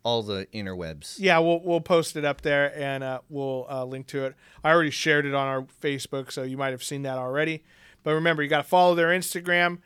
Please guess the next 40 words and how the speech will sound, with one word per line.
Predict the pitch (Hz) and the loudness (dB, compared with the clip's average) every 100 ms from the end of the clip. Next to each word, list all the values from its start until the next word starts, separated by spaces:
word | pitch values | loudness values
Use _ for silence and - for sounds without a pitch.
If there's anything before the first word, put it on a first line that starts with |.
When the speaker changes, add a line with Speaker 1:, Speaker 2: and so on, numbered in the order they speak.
| _ _ | _ _
Speaker 2:
and | 139 139 | -10 -8
say, | 135 156 139 | -2 0 2
"Hey, | 175 175 147 | 4 4 0
the | 131 143 | -4 -6
Nerds | 147 160 156 147 | 0 0 0 -4
with | 156 143 | -6 -2
Friends | 147 139 131 - - - | -2 -2 -6 -12 -16 -14
sent | - 143 131 | -8 -8 -8
me | 131 | -8
over | 131 123 | -6 -8
here," | 120 127 117 - _ _ | -8 -8 -10 -14 _ _
and | 135 | -10
you'll | 139 | -8
be | 135 135 | -8 -8
entered | 135 135 | -8 -10
in | 135 131 | -10 -12
to | 135 | -12
win | 131 127 | -12 -12
some | 131 123 - - 127 | -14 -16 -18 -16 -4
dope | 147 143 - | -2 -2 -6
San | - - 143 | -10 -6 -6
Franciscox. | 143 127 - 160 147 - - 135 - - - - _ _ _ | -8 -14 -12 -10 -8 -8 -10 -10 -16 -20 -20 -20 _ _ _
<laughs> | - - - | -12 -6 4
Nope. | 147 139 _ _ - _ _ - - | 4 4 _ _ -20 _ _ -20 -6
I | |
was | 139 | -4
trying | - 165 | 2 4
to, | 147 139 - | 4 -2 -4
I | 156 | -4
was | 139 | -2
trying | - 147 | -2 -2
to | 139 | -2
combine | 147 147 143 143 135 131 | -4 -2 -2 -4 -8 -10
San | - 135 | -10 -10
Francisco | - 147 - | -10 -14 -8
and | 135 | -8
Speaker 1:
And, | 135 143 | -4 -4
Speaker 2:
socks. | 151 | -2
Speaker 1:
and | 127 110 | -6 -4
Cox? | 123 143 - | -4 -4 -10